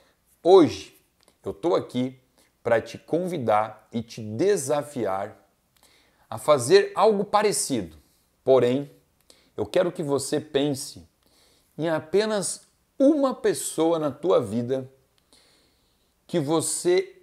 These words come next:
ama e que você não fala há muito tempo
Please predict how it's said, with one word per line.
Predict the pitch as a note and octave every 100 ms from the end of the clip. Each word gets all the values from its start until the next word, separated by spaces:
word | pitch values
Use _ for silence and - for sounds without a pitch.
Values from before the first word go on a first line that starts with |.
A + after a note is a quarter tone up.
| _ D#3
ama | D3 C#3+ D3+ D3 - _ _ _ _ _ _ _ -
e | C3
que | D3+
você | C#3+ D3+ D3+ E3+
não | D#3+ G3+
fala | - - C#3+ D3+ C3
há | A#2+
muito | B2+ C#3+ G3+ B3+ G#3+
tempo | - C#3 C#3 C3 C3+